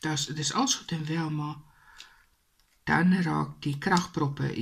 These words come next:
issue, verstaan jy? Hoe, hoe sorg jy dat elkeen 'n kragprop het om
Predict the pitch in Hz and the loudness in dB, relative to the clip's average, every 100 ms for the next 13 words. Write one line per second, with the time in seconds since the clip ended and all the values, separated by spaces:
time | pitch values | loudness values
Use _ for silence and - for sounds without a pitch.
0 | - - 87 - - - 160 147 139 135 | -4 -4 -6 -6 -4 0 0 2 0 0
1 | 131 139 156 156 156 - - - _ _ | -2 -2 -4 -6 -12 -20 -20 -20 _ _
2 | _ - 170 175 - 165 143 160 151 143 | _ -4 0 2 4 2 0 -2 -4 -4
3 | - 147 143 - 143 139 135 135 - - | -4 -2 -4 -4 0 2 2 -2 -12 -20
4 | _ _ _ _ _ - - - _ _ | _ _ _ _ _ -20 -20 -20 _ _
5 | _ - - - _ _ - - 170 151 | _ -20 -20 -20 _ _ -20 -4 0 0
6 | 143 151 147 143 143 139 - - - 143 | -2 -4 -4 -4 -6 -6 -14 -16 -4 0
7 | 135 | 0